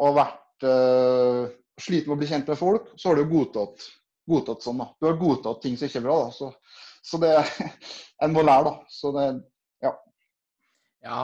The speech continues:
Speaker 2: men det, det er jo noe med det. Jeg tenker jo, eh, når du allikevel er innom på så dype fysiske og psykiske,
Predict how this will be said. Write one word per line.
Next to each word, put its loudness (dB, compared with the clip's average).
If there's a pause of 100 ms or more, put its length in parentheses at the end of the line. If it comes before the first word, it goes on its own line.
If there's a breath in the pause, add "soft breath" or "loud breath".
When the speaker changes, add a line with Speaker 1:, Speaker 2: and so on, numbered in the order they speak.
Speaker 2:
men -6
det, -8 (160)
det -8
er -4
jo -4
noe -6
med -6
det. -4 (200)
Jeg -10
tenker -8
jo, -4 (200)
eh, -2 (480)
når -4
du -2 (260)
allikevel -6
er -4
innom -6
på -10 (160)
så -10 (340)
dype -8 (100)
fysiske -10
og -12
psykiske, -10